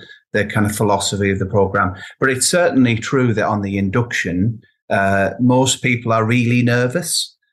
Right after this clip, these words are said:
Uh, most people, like, a, a, you know, uh, chronic pain is very, uh,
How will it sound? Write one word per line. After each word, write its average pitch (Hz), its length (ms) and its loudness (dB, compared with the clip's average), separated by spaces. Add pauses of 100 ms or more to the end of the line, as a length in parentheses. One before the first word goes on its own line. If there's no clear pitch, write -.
(140)
Uh, 101 340 0
most 120 420 2
people, 113 320 -2
like, 110 200 -4
a, 110 240 0
a, 117 80 -6 (520)
you - 60 0
know, 113 400 0 (220)
uh, - 60 0 (320)
chronic 139 420 -2
pain 117 360 2
is 104 180 -2
very, 104 760 -2
uh, 98 400 0